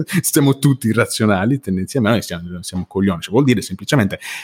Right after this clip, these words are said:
rischiare, essere troppo irrazionali, farsi troppo travolgere da questo tipo di emozioni là, mm? Ok, è, è che, che ci allontanano poi dal raggiungimento degli obiettivi di investimento, degli obiettivi di benessere, tutte queste cose qua.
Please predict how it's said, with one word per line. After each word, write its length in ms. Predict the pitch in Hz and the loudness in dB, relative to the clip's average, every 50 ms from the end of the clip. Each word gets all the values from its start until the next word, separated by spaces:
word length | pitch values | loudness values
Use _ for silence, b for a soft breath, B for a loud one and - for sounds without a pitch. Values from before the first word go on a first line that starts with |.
| B B - - | B B -12 -8
rischiare, 720 | 92 101 110 107 - - - 135 123 95 82 85 95 - | -4 -2 -2 0 0 0 2 2 2 2 0 -2 -2 -2
essere 260 | 87 - - 104 87 | -2 0 0 -2 -2
troppo 400 | - - 113 123 120 117 - 110 | 0 2 4 4 4 4 4 2
irrazionali, 560 | 101 95 104 107 - - 196 208 147 107 78 | 4 4 2 2 2 4 4 4 4 4 2
farsi 480 | - - - - 113 110 - - - 87 | 0 -4 -2 0 0 0 0 -4 -10 -12
troppo 320 | - - 120 117 - - 147 | -2 0 0 2 2 2 0
travolgere 480 | 143 185 202 160 113 101 95 87 80 | 2 2 2 2 2 2 2 0 0
da 140 | 87 85 - | -2 -4 -4
questo 380 | - - 101 92 - - 92 - | -2 -2 -2 -2 -2 -8 -12 -4
tipo 300 | - 104 95 - 95 92 | -4 -4 -2 -2 -2 -2
di 120 | 85 92 | -2 -2
emozioni 560 | 92 90 98 107 107 - - - 131 170 208 | 0 0 0 0 -2 -2 -2 0 2 4 4
là, 260 | 190 82 - - - B B B B B B - | 2 2 0 -6 -12 B B B B B B 0
mm? 60 | 180 220 214 - _ | 2 2 0 -2 _
Ok, 420 | - 156 - - 113 87 87 - _ | -2 0 0 0 0 0 -2 -6 _
è, 240 | - - - - - | -8 -8 -8 -6 -4
è 160 | - - 104 | -2 -2 0
che, 120 | - 120 107 - | 0 -2 -2 -2
che 120 | - 104 | -6 -4
ci 120 | - - | -2 -2
allontanano 640 | 117 98 107 147 180 165 - 131 147 123 95 95 98 | 0 4 4 6 6 6 4 4 4 4 4 2 2
poi 240 | - - 104 104 95 - - - _ _ _ _ _ _ _ _ - - - | 2 4 4 4 2 0 -6 -16 _ _ _ _ _ _ _ _ -16 -16 -4
dal 120 | - 98 90 | -2 0 2
raggiungimento 640 | 95 95 92 95 92 104 107 107 110 107 107 92 B B B B B | 2 2 0 0 2 2 4 4 4 4 2 0 B B B B B
degli 140 | - - 85 | -4 -2 -2
obiettivi 420 | 87 85 95 90 - - 92 90 85 | 0 0 0 -2 -2 -4 -4 -2 -2
di 60 | 87 | 0
investimento, 720 | 85 87 92 95 - - 185 120 92 113 180 220 131 - 90 | 0 0 0 0 2 2 2 2 4 4 2 2 2 2 0
degli 100 | 85 85 | 0 0
obiettivi 420 | 82 82 82 85 - 98 90 87 | -2 -4 -4 -4 -2 -2 -2 0
di 120 | 85 90 | -2 -2
benessere, 640 | 90 98 127 113 98 117 139 - - - 80 78 80 | 0 2 2 4 4 2 0 -2 -4 -6 -6 -6 -6
tutte 260 | - - - - 85 | -10 -14 -14 -12 -12
queste 260 | 92 98 - - - | -12 -12 -14 -14 -14
cose 220 | 98 92 90 87 - | -14 -12 -12 -12 -12
qua. 120 | - 101 | -14 -18